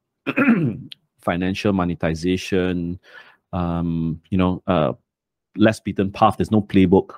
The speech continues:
right? And then, yeah, w-, was it not on your mind, or was it?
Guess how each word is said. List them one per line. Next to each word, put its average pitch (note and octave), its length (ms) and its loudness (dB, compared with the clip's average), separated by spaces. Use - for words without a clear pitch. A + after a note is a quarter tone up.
right? G2 360 2
And F#2 100 2
then, F#2+ 300 0
yeah, D2+ 280 2
w-, G#2+ 240 4
was G#2 160 8
it A#2+ 120 6
not A2 260 0
on G2 160 0
your F#2 140 2
mind, A2+ 400 4
or F#2 340 4
was F2 180 -4
it? F#2 140 -2